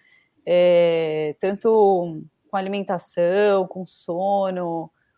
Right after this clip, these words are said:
com, agora que você falou, né, que da, do seu treino, que agora vai aumentando em abril,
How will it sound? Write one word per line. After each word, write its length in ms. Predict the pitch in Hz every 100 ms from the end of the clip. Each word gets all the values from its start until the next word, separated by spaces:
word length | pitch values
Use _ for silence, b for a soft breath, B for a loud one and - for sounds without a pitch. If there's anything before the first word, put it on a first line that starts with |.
| -
com, 540 | 185 185 180 175 165 160 151
agora 300 | 170 185 190
que 140 | 190
você 200 | 185 180
falou, 380 | 180 175 175 196
né, 260 | 185 196 185
que 200 | 170 151
da, 420 | 156 156 156 151 151 147
do 120 | 156
seu 240 | 156 175 160
treino, 480 | - 180 196 175
que 120 | 165 175
agora 440 | 160 160 170 170
vai 140 | 170
aumentando 800 | 170 165 165 156 185 196 180 160
em 160 | 156 160
abril, 560 | 156 151 185 208 180